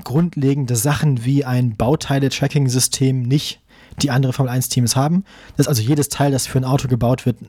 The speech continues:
n-, eine I D hat und man jederzeit im System sehen kann, wo im Unternehmen es sich befindet, in welchem Zustand. Das haben sie halt einfach nicht, <laughs> ähm, und haben auch, äh, sch-, grundsätzlich schlechtere Computersysteme, schlechtere, einen schlechteren Windtunnel, einfach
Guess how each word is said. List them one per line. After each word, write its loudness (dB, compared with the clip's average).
n-, 2
eine 2
I 2
D 0
hat -2
und -6
man 0
jederzeit 0
im -2
System 0
sehen 0
kann, -2
wo 2
im -2
Unternehmen 0
es -2
sich -4
befindet, 0
in -4
welchem 0
Zustand. 0
Das 0
haben 2
sie 0
halt -2
einfach -2
nicht, -2
<laughs> -14
ähm, -2
und 2
haben 2
auch, -4
äh, -12
sch-, -4
grundsätzlich 0
schlechtere 0
Computersysteme, 0
schlechtere, 0
einen -6
schlechteren 0
Windtunnel, 0
einfach -2